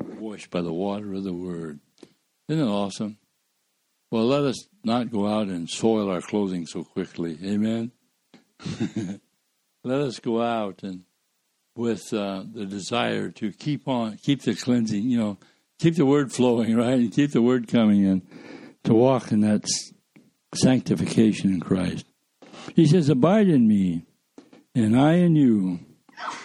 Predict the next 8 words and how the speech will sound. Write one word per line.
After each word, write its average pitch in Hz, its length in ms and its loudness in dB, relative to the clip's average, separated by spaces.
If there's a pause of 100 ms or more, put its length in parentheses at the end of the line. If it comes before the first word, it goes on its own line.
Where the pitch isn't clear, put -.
As 123 180 4
a 127 80 4
branch 151 760 2
cannot 135 440 4
bear 127 300 4
fruit 170 360 4
of 110 60 2
itself, - 840 0